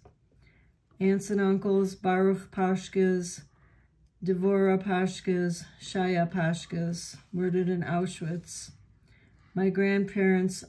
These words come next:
Anshel Langel and Frida Langel, and Devorah Langel, an aunt,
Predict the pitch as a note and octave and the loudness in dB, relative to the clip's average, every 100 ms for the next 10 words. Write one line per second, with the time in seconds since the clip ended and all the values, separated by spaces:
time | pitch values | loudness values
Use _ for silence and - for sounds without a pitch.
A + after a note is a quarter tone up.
0 | - F#3+ G3 - G3+ G3 F#3+ F#3+ F#3+ F#3+ | -2 0 0 -2 0 2 4 4 4 2
1 | G3 G3 G3 - G3+ D#3+ - G3 F#3+ F3+ | 0 0 -4 -8 -10 -8 2 4 4 2
2 | F3+ F3+ F3+ F#3 F#3 F3+ - _ _ _ | 0 0 0 0 0 -2 -6 _ _ _
3 | _ _ _ F3+ F3+ F3 - - _ - | _ _ _ -2 0 -2 -6 -18 _ -12
4 | E3+ F#3+ F#3 G3 F3+ E3+ E3 E3 E3 D#3+ | -2 0 2 2 4 2 2 2 2 0
5 | D#3 D#3 E3+ G3 E3+ E3 D#3 E3 E3+ - | 0 -2 -4 -4 -2 0 2 0 0 -4
6 | - | -12